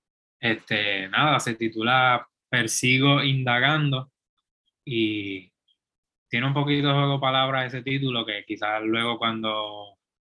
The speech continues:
cuando se comparta el visual pues lo entiendan. Pero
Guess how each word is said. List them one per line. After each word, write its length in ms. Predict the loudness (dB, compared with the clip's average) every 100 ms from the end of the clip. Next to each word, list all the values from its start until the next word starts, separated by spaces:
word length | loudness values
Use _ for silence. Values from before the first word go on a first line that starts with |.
| _ _ _
cuando 240 | -4 -4 -2
se 120 | -2
comparta 920 | -4 -4 -6 -2 2 4 4 4 2
el 80 | 0
visual 360 | -2 0 0 -2
pues 140 | -4 -4
lo 100 | -6
entiendan. 500 | -4 -4 -2 -6 -10 _ _ _ _ -6
Pero 300 | -4 -4